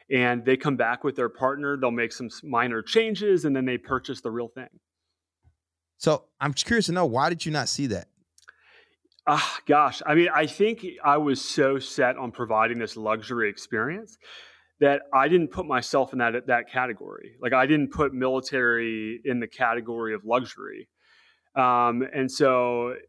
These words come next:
Speaker 1: yeah, I, I don't know. I think it's kinda hindsight is,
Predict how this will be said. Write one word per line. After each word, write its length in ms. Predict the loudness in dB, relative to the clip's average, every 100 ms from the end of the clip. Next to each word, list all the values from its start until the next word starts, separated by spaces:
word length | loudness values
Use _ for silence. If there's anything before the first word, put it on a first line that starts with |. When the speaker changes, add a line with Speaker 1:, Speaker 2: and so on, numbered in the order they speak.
| _ _
Speaker 1:
yeah, 320 | 2 4 4 0
I, 140 | -2 -8 0
I 100 | 2
don't 180 | 4 4
know. 220 | 4 4
I 80 | 2
think 180 | 0 -2
it's 240 | -2 -8
kinda 260 | -6 -2 0
hindsight 640 | 0 0 -2 -2 -2 -2
is, 560 | -6 -6 -10 -14 -18